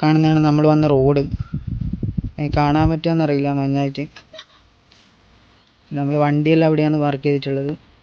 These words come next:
ഇനി ഈ വശത്തായിട്ട് നമ്മുടെ കണ്ണൂർ ഇന്റർനാഷണൽ എയർപോർട്ട് വരുന്നുണ്ട്. ഫുൾ മഞ്ഞായിട്ടൊന്നും കാണാൻ പറ്റൂല. വേറെ വ്യൂ ആണ്.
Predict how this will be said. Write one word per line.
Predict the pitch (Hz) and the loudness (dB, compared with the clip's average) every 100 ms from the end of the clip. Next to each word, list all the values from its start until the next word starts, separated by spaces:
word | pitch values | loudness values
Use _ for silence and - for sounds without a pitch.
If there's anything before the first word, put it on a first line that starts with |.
| _ _ - - - - - - | _ _ -20 -20 -20 -20 -20 -12
ഇനി | 151 156 | -6 -2
ഈ | 160 | 0
വശത്തായിട്ട് | 160 156 160 165 160 160 156 - - - - - - _ - | 0 -2 -4 0 0 -2 -6 -12 -20 -20 -20 -20 -20 _ -10
നമ്മുടെ | 147 143 139 143 | -4 -2 -4 -4
കണ്ണൂർ | 151 151 156 | -2 0 0
ഇന്റർനാഷണൽ | 156 151 156 151 156 | 0 0 -2 -2 -2
എയർപോർട്ട് | 143 143 160 147 | -2 -2 -4 0
വരുന്നുണ്ട്. | 151 135 135 135 151 - - - - | 0 0 -4 -6 -10 -16 -20 -20 -10
ഫുൾ | 156 | -6
മഞ്ഞായിട്ടൊന്നും | 165 160 156 170 170 175 170 160 | -2 -2 -2 -2 -2 -2 -4 -2
കാണാൻ | 151 147 156 | -2 0 -2
പറ്റൂല. | 165 139 139 135 - - _ - - - - - - - - - - - - - - - - - - - - - _ _ - - - - | -2 -4 -6 -6 -10 -20 _ -20 -20 -20 -20 -20 -18 -10 -10 -10 -18 -20 -20 -20 -20 -20 -20 -18 -18 -20 -20 -20 _ _ -20 -20 -20 -18
വേറെ | - 123 139 | -10 -6 -6
വ്യൂ | 156 143 139 151 165 | -4 -4 -2 -2 -2
ആണ്. | 170 160 | -2 -2